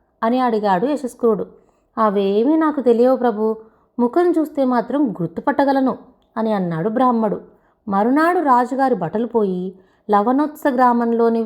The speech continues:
జనాన్ని అందర్నీ పిలుచుకొచ్చారు. రాజుగారి ఆజ్ఞ ప్రకారం బ్రాహ్మడు తన సొమ్ము అపహరించినటువంటి వ్యక్తిని గుర్తుపట్టి చూపించాడు.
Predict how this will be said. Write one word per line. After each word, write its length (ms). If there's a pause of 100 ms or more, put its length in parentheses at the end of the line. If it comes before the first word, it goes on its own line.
(200)
జనాన్ని 440 (140)
అందర్నీ 540
పిలుచుకొచ్చారు. 760 (600)
రాజుగారి 560 (120)
ఆజ్ఞ 300
ప్రకారం 500 (460)
బ్రాహ్మడు 600 (480)
తన 240
సొమ్ము 380 (140)
అపహరించినటువంటి 1160
వ్యక్తిని 500 (100)
గుర్తుపట్టి 680
చూపించాడు. 580